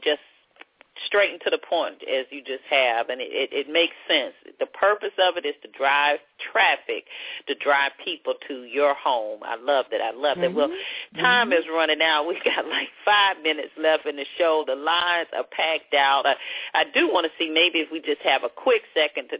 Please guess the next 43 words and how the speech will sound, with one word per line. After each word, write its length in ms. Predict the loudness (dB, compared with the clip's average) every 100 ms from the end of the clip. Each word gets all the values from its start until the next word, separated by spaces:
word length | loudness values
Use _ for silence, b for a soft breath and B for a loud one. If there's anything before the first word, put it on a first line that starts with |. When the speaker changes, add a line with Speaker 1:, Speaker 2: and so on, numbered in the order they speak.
| -4
Speaker 1:
take 180 | -4 -4 -6 2
one 220 | 4 4
Speaker 2:
Yeah. 160 | 2 2
Speaker 1:
call. 540 | 4 6 4 0 -4 B B
Speaker 2:
I 140 | 4 6 4
Speaker 1:
Um, 60 | 4
Speaker 2:
love 240 | 4 2
Speaker 1:
if 40 | -2
anyone 220 | -4 0
Speaker 2:
questions, 240 | 0 0
Speaker 1:
have 240 | 2 4 4
Speaker 2:
yes. 80 | 2
Speaker 1:
a 40 |
question. 380 | 2 2 2 -6
Yes, 260 | -4 0 -2 0
yes. 180 | -2 2
So, 120 | -2 0
so 120 | -2
we're, 140 | -2 -4 -4
we're 160 | -4 -2
coming 240 | -2 0 2
down 260 | 2 0
to 60 | -4 -2
nine 400 | 0 2 0 -2 -2
seven 340 | 0 0 -2 -14 -10
two, 320 | -6 -4 -6 -4
area 400 | 0 2 2 0 -2
code 300 | 0 0 -2 0
nine 300 | 2 2 -2 0
seven 280 | 0 0 -10 -6
two. 300 | -4 -4 -6 B B B B B 0
Say 200 | 2 2
hello 680 | 0 2 4 4 4 2 2
and 160 | 0 -2 -4
state 240 | -2 -2 -4
your 120 | -4
name. 340 | -2 -2 -2 0
Where 100 | 2
are 40 |
you 120 | 0
calling 360 | 0 0 0 -2 -2
from, 180 | -2 0
please? 400 | -2 -2 -6